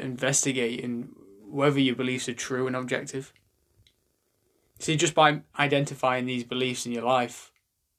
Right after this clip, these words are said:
and just stop the negative patterns, you can identify every possible mindset that's standing in your way and turn things around.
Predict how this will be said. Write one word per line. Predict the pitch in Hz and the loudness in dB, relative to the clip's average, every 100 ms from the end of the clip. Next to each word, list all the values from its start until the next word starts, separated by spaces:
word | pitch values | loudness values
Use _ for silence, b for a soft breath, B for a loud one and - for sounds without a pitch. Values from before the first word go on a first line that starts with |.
| _ _ _ _ _ - | _ _ _ _ _ -12
and | 131 | 0
just | 135 - | 4 4
stop | - 147 - _ - | 6 4 2 _ -12
the | |
negative | 135 127 127 127 123 - | -4 -4 -4 -6 -8 -4
patterns, | 139 147 123 123 - | -4 -2 -8 -10 -12
you | 139 | -6
can | 139 | 2
identify | 135 135 135 135 127 127 | 4 4 2 2 2 2
every | 127 131 | 2 -2
possible | 127 131 123 139 123 | -2 -4 -4 -4 -2
mindset | 120 123 123 117 117 | 0 0 0 -4 -6
that's | - 135 | -8 -6
standing | - 123 120 | -2 -2 -2
in | 117 | -4
your | 117 | -4
way | 113 117 | -4 -4
and | 120 | -4
turn | 117 139 131 | 0 0 0
things | 135 131 | -4 -4
around. | 120 127 127 131 | -2 -2 -4 -10